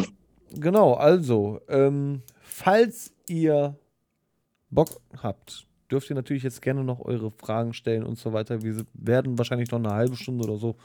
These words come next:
Speaker 2: je nachdem, was da jetzt noch von eurer Seite aus kommt, werden wir noch hier sitzen und noch ein bisschen philosophieren. Äh, ja,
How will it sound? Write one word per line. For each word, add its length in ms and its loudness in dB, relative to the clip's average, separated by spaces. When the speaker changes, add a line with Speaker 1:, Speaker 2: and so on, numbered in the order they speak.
Speaker 2:
je 80 -2
nachdem, 480 2
was 140 0
da 60 0
jetzt 200 -2
noch 100 -4
von 160 -8
eurer 460 -2
Seite 260 -2
aus 160 -8
kommt, 260 -6
werden 160 -4
wir 80 -6
noch 180 -8
hier 140 -6
sitzen 440 -6
und 260 -8
noch 120 -4
ein 60 -4
bisschen 240 -10
philosophieren. 720 2
Äh, 500 8
ja, 420 6